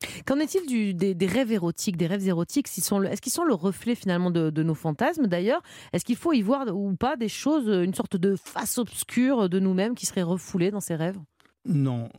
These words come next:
Speaker 2: je, enfin, on pourrait se dire, et je sais qu'il y en a qui l'ont dit, euh, qui pensent que c'est une face, c'est la face cachée de, de nous, quoi. <clears throat> Mais dans les faits, euh, c'est pas, c'est pas ça. Et la question de fond, c'est surtout si on veut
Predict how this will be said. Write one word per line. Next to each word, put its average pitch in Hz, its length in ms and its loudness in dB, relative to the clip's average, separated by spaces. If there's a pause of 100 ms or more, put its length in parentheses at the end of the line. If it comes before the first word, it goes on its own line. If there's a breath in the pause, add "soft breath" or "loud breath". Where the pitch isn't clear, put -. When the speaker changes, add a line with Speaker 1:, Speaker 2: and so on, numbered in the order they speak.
Speaker 2:
je, 160 220 -8
enfin, 143 420 -2
on 147 140 -2
pourrait 151 320 -2
se 131 100 -6
dire, 147 240 0
et 123 140 -2
je 113 160 -4
sais 127 220 -4
qu'il - 160 -2
y - 20 -2
en 123 60 -4
a 123 120 -4
qui - 160 -10
l'ont 120 220 -2
dit, 165 400 0
euh, 123 240 -2
qui 135 140 -4
pensent 135 340 -4
que 131 140 -6
c'est 110 500 -4
une 117 140 -2
face, 127 380 -6
c'est - 160 -6
la 117 120 -4
face - 300 -6
cachée 135 360 -2
de, 113 300 -8
de 110 220 -8
nous, 147 240 2
quoi. 127 240 -6 (560 soft breath)
<clears throat> 170 380 0
Mais 139 200 2
dans 143 200 0
les 139 120 2
faits, 196 400 0 (100)
euh, 143 200 4
c'est - 180 0
pas, 147 300 0
c'est - 160 -4
pas 147 180 0
ça. 165 340 -2 (460 soft breath)
Et 147 240 4
la 131 260 2
question 151 440 0
de 131 100 -2
fond, 185 300 0
c'est 147 180 -2
surtout 202 400 0
si 170 240 2
on 156 140 2
veut 175 320 2